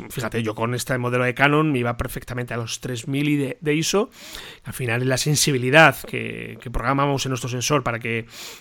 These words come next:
eh, sea más receptivo a la poca luz que podamos tener en un entorno, eh, natural. Entonces, pues, eh, con estos tres mil iso, claro, cuando tú tienes que grabar nuevamente una boda y quieres grabar un baile de los novios y te encuentras que está en una pista de baile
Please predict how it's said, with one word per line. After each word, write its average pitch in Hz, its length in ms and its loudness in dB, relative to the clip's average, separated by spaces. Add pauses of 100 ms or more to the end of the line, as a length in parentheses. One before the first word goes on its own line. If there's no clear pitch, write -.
eh, 110 340 -4
sea 156 160 0
más 143 140 4
receptivo 139 340 0
a 127 40 6
la 117 120 4
poca 156 180 8
luz 147 140 6
que 151 100 0
podamos 127 340 -2
tener 131 220 -2
en 123 120 0
un 127 100 -2
entorno, 120 640 -2 (420)
eh, 107 260 -4
natural. 143 460 6
Entonces, 143 580 2
pues, 113 640 -4
eh, 113 340 -4
con 120 180 -8
estos 120 240 -2
tres 135 160 -2
mil 143 180 2
iso, 160 360 2 (320)
claro, 92 360 -6 (340)
cuando 135 220 -12
tú 143 320 2
tienes 147 240 2
que 151 100 0
grabar 143 440 4 (340)
nuevamente 135 340 2
una 135 140 4
boda 143 280 4
y 120 140 0
quieres 127 380 -2
grabar 131 240 2
un 131 180 -2
baile 143 300 6
de 131 80 4
los 127 160 2
novios 139 400 2
y - 20 -12
te 123 80 -8
encuentras 117 640 -2
que - 80 -8
está 139 160 -6
en 139 60 0
una 139 140 -2
pista 143 220 -4
de 139 60 2
baile 143 360 4